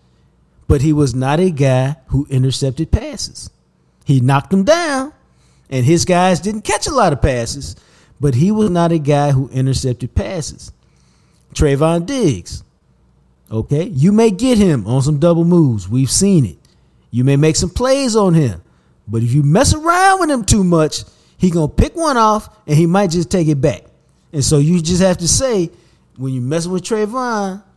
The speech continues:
we gotta be, you just gotta be careful. Okay, he's out with a torn, torn, uh, with a knee injury. Should be back next year, uh, back to normal, or as much as normal you can be after a year with an A C L.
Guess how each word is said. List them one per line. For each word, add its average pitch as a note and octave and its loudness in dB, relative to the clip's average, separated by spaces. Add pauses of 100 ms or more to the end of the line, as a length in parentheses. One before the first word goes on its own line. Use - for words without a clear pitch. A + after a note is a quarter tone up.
we C#3 -4
gotta C#3+ 0
be, D3 0
you B2 -6
just C3 -4
gotta D3+ 0
be F#3 0
careful. C4+ -2 (1040)
Okay, D3 -2 (280)
he's D3+ -2
out E3+ 0 (400)
with C#3 -2
a B2 -8
torn, C#3+ -2 (360)
torn, C#3+ -2
uh, B2+ -4
with C3 -4
a B2+ -4
knee B2+ -2
injury. F#2 -8 (1400)
Should A#2+ -4
be C3+ 0
back C3+ 0
next D3+ -4
year, B2+ -4 (320)
uh, A2 -6
back G#2+ -8
to B2 -6
normal, G#2+ -4 (440)
or G#2 -6
as G2 -8
much A2+ -4
as G#2 -6
normal A2 -2
you A2 -4
can G#2+ -4
be A2 -2
after G#2+ -6
a G#2 -6
year A2 -8
with G#2+ -8
an G#2 -8
A G#2 -6
C G#2 -8
L. D#2 -16